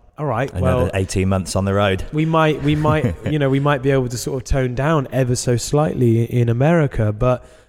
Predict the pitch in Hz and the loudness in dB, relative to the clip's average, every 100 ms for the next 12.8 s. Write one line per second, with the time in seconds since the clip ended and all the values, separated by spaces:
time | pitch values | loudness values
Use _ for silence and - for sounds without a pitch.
0 | _ 123 127 135 127 120 143 135 123 143 | _ -10 -4 -2 0 0 -2 -2 0 0
1 | 139 - 127 123 170 170 131 123 120 123 | 0 -2 -2 2 2 2 2 2 2 2
2 | - 127 131 120 120 135 143 147 123 113 | 0 0 0 -2 -2 0 0 0 -2 0
3 | 120 123 - - 139 - 127 120 117 120 | 0 -2 -6 -6 -6 -6 -4 -4 -2 -4
4 | 120 120 120 - 147 156 135 98 - _ | -6 -6 -8 -8 -4 -4 -4 -8 -12 _
5 | - - _ _ _ _ - - _ _ | -20 -20 _ _ _ _ -20 -20 _ _
6 | 175 220 - 160 185 175 117 107 117 - | -4 -2 -2 -4 -2 -2 -2 -6 -8 -10
7 | 135 147 131 151 135 131 165 156 - - | -6 -6 -4 0 0 2 0 -2 -8 -20
8 | _ _ _ _ _ _ _ _ _ 135 | _ _ _ _ _ _ _ _ _ -4
9 | 139 131 135 120 113 123 135 131 127 151 | -2 0 0 0 0 2 0 -2 -2 -2
10 | 156 - - 120 - 120 117 107 - _ | -2 -8 -16 -12 -8 -4 -4 -6 -18 _
11 | _ _ _ _ - 127 - 123 113 - | _ _ _ _ -10 -10 -8 -8 -8 -8
12 | 127 127 135 135 127 104 117 117 | -8 -4 -4 -2 -4 -6 -12 -14